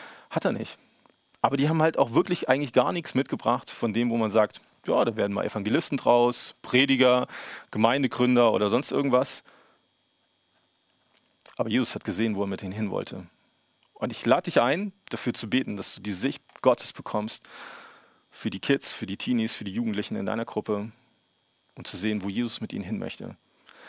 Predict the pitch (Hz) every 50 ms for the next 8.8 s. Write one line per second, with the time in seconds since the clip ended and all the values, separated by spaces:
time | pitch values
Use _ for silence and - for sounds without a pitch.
0 | - - - - - 139 - 139 - - - 170 - - 160 139 139 151 135 123
1 | 131 170 190 170 147 135 143 143 139 127 123 - - 123 127 151 180 185 175 127
2 | 117 127 113 92 90 104 - _ _ _ _ _ _ _ _ _ - _ _ _
3 | _ _ _ _ _ _ _ _ _ _ _ _ _ - 98 101 - - 113 107
4 | - - 143 - - - 101 98 92 98 101 104 - _ _ - 117 - - 110
5 | - - 101 107 113 120 117 107 101 98 95 - - - 131 123 107 101 - 104
6 | 90 95 87 87 104 101 - - 110 - - 104 90 - - - - - _ _
7 | - - - - - - _ _ - 104 82 101 101 95 - - 101 98 95 -
8 | - - 85 90 92 92 98 101 98 95 90 - - 92 90 90 87